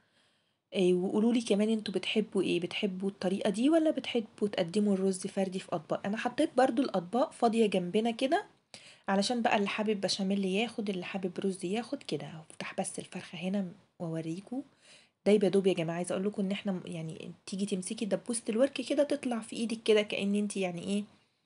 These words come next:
ما بذلتيش اي مجهود، يا دوب لمستيها طلعت معاكي.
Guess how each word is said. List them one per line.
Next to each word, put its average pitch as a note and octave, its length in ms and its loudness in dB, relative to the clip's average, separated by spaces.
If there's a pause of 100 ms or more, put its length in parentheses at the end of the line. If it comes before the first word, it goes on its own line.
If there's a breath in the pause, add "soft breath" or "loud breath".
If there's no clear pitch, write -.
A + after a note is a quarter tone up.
(180)
ما G3 60 4
بذلتيش F#3 560 2
اي A3 200 4
مجهود، F3 420 0
يا D#3 60 2
دوب A3 160 2
لمستيها A#3+ 520 0
طلعت C4+ 360 0
معاكي. C#3+ 380 -8